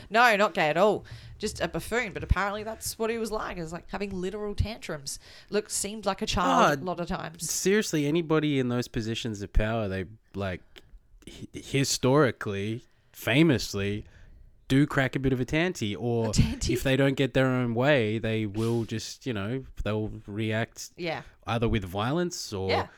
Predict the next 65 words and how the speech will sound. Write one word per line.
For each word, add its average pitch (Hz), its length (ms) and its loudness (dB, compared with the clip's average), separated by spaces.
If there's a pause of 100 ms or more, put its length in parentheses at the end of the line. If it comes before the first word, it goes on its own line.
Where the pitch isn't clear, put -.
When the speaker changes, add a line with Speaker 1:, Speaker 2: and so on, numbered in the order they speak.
(120)
Speaker 1:
which 190 160 -14
is 220 60 -14
what 185 100 -4
he - 40 -4
Speaker 2:
uh, - 40 -8
Speaker 1:
did. 165 220 -6
Speaker 2:
heavy 120 420 0
emotions, 135 640 0
all 151 100 4
that 156 160 2
kind 165 160 0
of 151 80 -4
stuff. 165 260 -4
Speaker 1:
Or 165 40 -6
Speaker 2:
And 160 100 -6
you 160 40 -16
Speaker 1:
taking 214 180 0
Speaker 2:
can't 202 100 -4
Speaker 1:
it - 20 -4
out 190 120 -2
Speaker 2:
tell 123 180 -2
Speaker 1:
on 117 60 -4
Speaker 2:
me - 60 0
Speaker 1:
the 208 60 2
Speaker 2:
that's 240 180 0
Speaker 1:
wife 254 80 -2
Speaker 2:
not - 100 -4
Speaker 1:
or 185 80 -4
whatever, 190 260 2
Speaker 2:
real. 170 80 0
Speaker 1:
but 175 200 -6
yeah, 160 280 0
it 165 100 -6
was 202 340 -4
<laughs> - 0 -
just - 400 -6 (200)
very 170 340 -12 (100)
interesting 196 580 -10 (380)
in 214 140 -4
that. 202 200 -2
That's 254 200 0
what 254 120 2
actually 240 260 2
made 175 200 -2
it 170 100 -6
entertaining 220 600 -4
for 226 140 -12
me 320 240 0
<laughs> - 40 -20
personally. 226 560 -8
Speaker 2:
'Cause 143 140 -4
you 135 140 2
were 120 60 0
watching 135 260 -2
him 123 80 -2
being 123 300 2
a 117 40 2
little 117 360 0 (100)
Speaker 1:
Yeah, 262 100 4
a - 20 -2
Speaker 2:
little 349 180 2
Speaker 1:
child. 339 420 4
<laughs> - 60 -10 (960)
Um, 294 300 2
so, - 260 -2